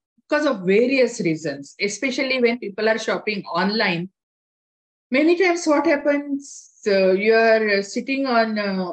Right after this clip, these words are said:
either computer or, or with your, uh, phone, you may not have access to credit card and say, "Oh, okay, I'll come sometime later and I will finish the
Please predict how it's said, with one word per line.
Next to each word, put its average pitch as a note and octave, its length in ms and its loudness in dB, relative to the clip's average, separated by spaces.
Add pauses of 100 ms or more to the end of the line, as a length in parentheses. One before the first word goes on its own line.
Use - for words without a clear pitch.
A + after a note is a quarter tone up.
either F#3 200 0
computer G3 400 0
or, G3+ 340 2
or F3+ 320 2
with F3+ 240 -4
your, D#3 480 0
uh, D#3 300 -8 (160)
phone, C4 420 2 (440)
you E4 100 0
may G#4 80 0
not G4+ 180 -2
have F4+ 220 0 (180)
access A3+ 480 -4
to B3+ 120 -6
credit A#3 440 2
card E3+ 240 0
and A3+ 180 0
say, C4 200 0
"Oh, D4 380 4
okay, B3 220 0
I'll F3+ 280 0
come G3 180 -2
sometime F3+ 460 -4
later F3 260 0
and F3+ 300 0
I D#3+ 140 -2
will E3 200 -2
finish D#3+ 360 -4
the D#3+ 200 -2